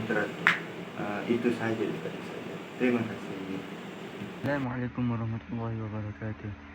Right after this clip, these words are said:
Speaker 2: Nama saya Ahmad Khairi bin Usnan, nombor matrik dua lima satu satu satu empat empat satu. Saya ingin menerangkan tentang unsur tafsir bab empat, kesan terhadap pembentukan hukum akhlak dan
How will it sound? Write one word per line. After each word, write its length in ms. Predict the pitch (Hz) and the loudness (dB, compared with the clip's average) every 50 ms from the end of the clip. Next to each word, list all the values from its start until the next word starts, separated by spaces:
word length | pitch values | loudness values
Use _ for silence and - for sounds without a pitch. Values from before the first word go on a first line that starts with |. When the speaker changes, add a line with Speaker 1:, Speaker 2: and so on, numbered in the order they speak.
| - - - - - 123 | -14 -14 -10 -4 -2 -2
Speaker 2:
Nama 120 | 135 156 143 | -2 -2 -2
saya 240 | - 127 117 120 123 - | 0 0 2 2 2 2
Ahmad 320 | 127 123 123 135 131 131 123 | 0 0 2 2 0 0 0
Khairi 320 | 120 117 117 113 123 113 | 0 0 2 2 2 2
bin 160 | 113 110 107 | 2 2 0
Usnan, 320 | 107 104 - 117 123 143 147 - - - - - - - - | 0 0 0 -2 -2 -2 -2 -6 -10 -14 -14 -14 -14 -8 -4
nombor 320 | 123 127 143 143 131 120 | -2 -2 0 0 -2 -2
matrik 240 | 120 123 117 113 117 - 113 - | -2 -4 -4 -4 -6 -6 -4 -4
dua 80 | 151 147 | -2 -2
lima 400 | 131 127 120 120 120 117 117 117 | 0 2 2 2 2 0 0 -2
satu 240 | - 127 120 - 131 120 | -4 -6 -4 -4 -4 -4
satu 320 | - 113 - - 117 113 110 110 | -4 -4 -4 -4 -4 -4 -4 -4
satu 240 | - 123 120 - 135 | -4 -6 -6 -4 -2
empat 320 | 131 120 113 - 120 117 | -2 -2 -2 -2 -2 -2
empat 160 | 113 - 120 117 - | -2 -2 -4 -4 -4
satu. 240 | 117 110 - 113 101 92 - - - - - - - - - - | -4 -4 -4 -4 -4 -4 -6 -10 -12 -12 -12 -12 -12 -10 -4 0
Saya 160 | 123 127 143 | 0 2 2
ingin 240 | - 143 135 131 123 | 2 2 2 2 4
menerangkan 640 | 120 117 113 110 110 110 104 - 131 139 156 160 151 - | 4 2 2 2 2 0 0 0 0 0 0 -2 -4 -4
tentang 560 | - - 113 110 - - 143 151 156 156 156 - - - - - - - - - - - - - - - - - - | -2 0 0 0 0 0 0 0 0 -2 -4 -8 -10 -14 -16 -16 -16 -16 -14 -14 -14 -14 -14 -14 -14 -16 -12 -6 -2
unsur 320 | 113 127 127 120 - 156 143 127 113 - | -2 0 0 0 -2 -2 -2 -2 0 -2
tafsir 480 | 113 113 - - - 147 160 156 135 | -2 -2 -2 -4 -2 -2 -2 0 -2
bab 240 | 120 135 - - 120 | -2 0 0 2 0
empat, 240 | 117 - 127 131 127 214 | 2 2 2 0 0 0
kesan 400 | - 127 117 - - 147 147 - | 0 -2 -2 0 0 -2 0 0
terhadap 400 | - 120 117 113 117 - 160 143 | 0 2 2 2 2 0 0 0
pembentukan 480 | - 135 120 110 107 127 117 - 143 143 | 0 2 2 2 2 0 0 0 0 0
hukum 480 | 135 120 113 - - - 151 151 139 - | 2 0 -2 -4 -4 -4 -2 -2 -2 -2
akhlak 400 | 123 117 - - 135 143 139 - | -4 -4 -2 -2 -2 -2 0 0
dan 480 | 202 123 123 123 123 123 123 123 127 | 0 0 0 2 2 2 0 0 -2